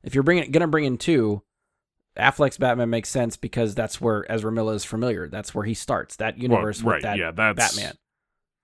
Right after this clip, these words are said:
Speaker 2: Yeah, that's the Flash's universe.
Speaker 1: Yeah, and then just jumping into Keaton's Batman is just a fun nod for all the people that have invested in D C movies over the years.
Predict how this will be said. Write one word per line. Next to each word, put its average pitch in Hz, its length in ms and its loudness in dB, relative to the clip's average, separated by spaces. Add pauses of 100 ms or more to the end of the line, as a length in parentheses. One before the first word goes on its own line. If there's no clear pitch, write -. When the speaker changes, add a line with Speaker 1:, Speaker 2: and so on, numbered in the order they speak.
(380)
Speaker 2:
Yeah, 95 180 -2
that's 98 260 -6
the 104 80 -12
Flash's 95 460 -6
universe. 85 240 -14
Speaker 1:
Yeah, 110 300 0
and 123 160 -4
then 123 100 -2
just 117 160 -6
jumping 131 340 0
into 107 200 -6
Keaton's 117 320 -10
Batman 107 320 -4
is 101 80 -12
just 107 180 -12
a - 40 -14
fun 107 300 -6
nod 110 260 -6
for 107 100 -8
all 98 60 -2
the 90 60 -14
people 101 280 -10
that 95 120 -6
have 92 140 -10
invested 98 460 -8
in 90 80 -12
D 87 140 -16
C 120 180 -10
movies 110 280 -6
over - 140 -12
the - 100 -16
years. - 260 -14